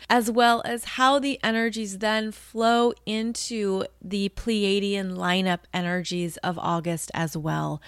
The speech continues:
So we are moving through some very big galactic incoming downloads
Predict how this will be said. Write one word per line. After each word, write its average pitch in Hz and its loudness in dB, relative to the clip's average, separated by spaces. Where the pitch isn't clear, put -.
So 247 4
we 240 4
are 269 6
moving 240 2
through 220 -2
some 196 -4
very 202 0
big 185 0
galactic 185 -2
incoming 208 -2
downloads 170 0